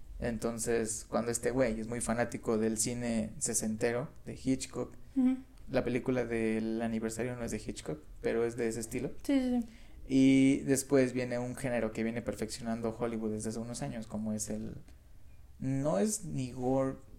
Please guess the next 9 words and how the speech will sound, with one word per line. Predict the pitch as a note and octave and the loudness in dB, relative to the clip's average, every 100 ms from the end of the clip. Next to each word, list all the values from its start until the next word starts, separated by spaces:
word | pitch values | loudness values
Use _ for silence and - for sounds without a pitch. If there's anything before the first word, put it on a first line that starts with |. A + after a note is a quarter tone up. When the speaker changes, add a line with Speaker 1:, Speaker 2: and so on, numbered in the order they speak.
| - | -14
Speaker 1:
es | - | -8
como | - C4+ | 2 6
Speaker 2:
No, | C4 | 8
no | B3+ | 6
es | |
gore. | B3 A#3 | 6 4
Speaker 1:
terror, | B3 B3 B3+ C4+ - - - - | 4 4 2 0 -6 -12 -12 -12
ah. | - B2+ B3 C4 | -8 -8 -6 -4
Speaker 2:
Ah. | A#3+ B3 B3+ B3+ B3+ B3+ B3+ B3+ B3 A#3+ A3+ A3+ | 0 2 2 0 0 0 0 0 2 0 -2 -4